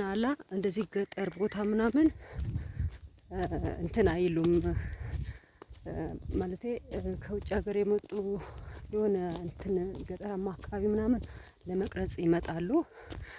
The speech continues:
አንዳንዴ ተመልክቶ ያዩት ቦታ፣ ደስ ያላቸው ቦታ ማለት ነው፣ ለፎቶ ለብዙ ነገር ማለት ነው ይጠቀሙታል። እና ግን በነገራችን ላይ በጣም ነው ደስ የሚለው። እውነት ለመናገር፣ እ፣ እንደዚህ ጸጽ-፣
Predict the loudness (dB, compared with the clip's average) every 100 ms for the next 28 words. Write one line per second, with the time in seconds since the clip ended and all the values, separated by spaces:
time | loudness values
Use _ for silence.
0 | -18 -8 2 4 6 4 2 0 -2 -2
1 | -8 -6 -2 0 -2 -4 -4 -4 -4 -8
2 | -8 -8 -8 -8 -8 -8 -4 -2 0 -2
3 | -2 -4 -4 -4 -4 -2 2 2 2 -2
4 | -4 -2 -2 -4 -4 -2 -2 -2 0 0
5 | -2 -4 -2 -2 -2 -4 -4 -6 -6 -8
6 | -8 -6 -4 4 8 10 12 12 12 10
7 | 8 6 4 2 0 4 8 8 8 4
8 | 6 8 10 8 4 -2 -12 -18 _ -20
9 | -14 -10 -8 2 6 8 8 6 8 6
10 | 6 4 2 -2 -4 0 2 2 0 -4
11 | -12 -14 -14 -14 -18 -14 -6 -4 -2 0
12 | 0